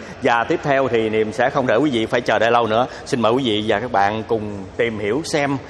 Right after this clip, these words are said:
à, đối với phiên bản này thì xe được thiết kế trang bị những tiện nghi, tiện ích gì theo xe. Đây là phiên bản máy xăng đặc biệt nha. Quý vị có thể thấy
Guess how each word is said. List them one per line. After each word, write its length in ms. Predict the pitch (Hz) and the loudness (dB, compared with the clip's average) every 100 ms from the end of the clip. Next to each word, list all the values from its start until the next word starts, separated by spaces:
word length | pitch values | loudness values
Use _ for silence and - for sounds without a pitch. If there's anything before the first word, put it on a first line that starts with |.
| - - | -16 -2
à, 320 | 107 104 98 95 - | 2 2 2 -2 -2
đối 200 | 147 202 | 0 2
với 100 | 220 | 0
phiên 200 | 190 139 | -2 -4
bản 200 | 113 135 | -4 -4
này 140 | 139 98 - - | -6 -10 -14 -4
thì 200 | 113 98 | -2 -2
xe 480 | - 135 127 123 113 135 | 0 2 4 4 2 0
được 220 | 110 98 | -4 -2
thiết 200 | 165 185 | -2 0
kế 260 | 175 175 214 185 | 0 2 0 -2
trang 280 | 139 131 | -2 0
bị 280 | 123 101 113 | 0 0 0
những 220 | 113 107 | -2 -2
tiện 180 | 147 107 | 0 0
nghi, 180 | 131 127 | 0 0
tiện 180 | 110 117 | -2 -6
ích 100 | 165 127 | -6 -6
gì 160 | 104 | -6
theo 160 | 95 120 | -2 -2
xe. 220 | - 123 - - - - - - - - - | -2 -4 -6 -16 -18 -20 -20 -20 -20 -20 -2
Đây 180 | 110 117 | 2 4
là 120 | 107 | 4
phiên 220 | 113 113 | 2 2
bản 300 | 101 95 120 | 2 2 2
máy 100 | 147 | 0
xăng 320 | 147 143 117 98 | 0 0 0 -4
đặc 140 | 107 113 | -4 0
biệt 280 | 110 92 | 2 2
nha. 140 | 113 107 - - - - - - - - - - - - - - - - - - 120 | -2 -4 -8 -20 -20 -20 -20 -20 -20 -20 -20 -20 -20 -20 -20 -20 -20 -20 -20 -6 0
Quý 100 | 139 | 2
vị 160 | 107 | 2
có 100 | 117 | 2
thể 140 | 120 123 | 2 4
thấy 300 | 135 143 | 4 2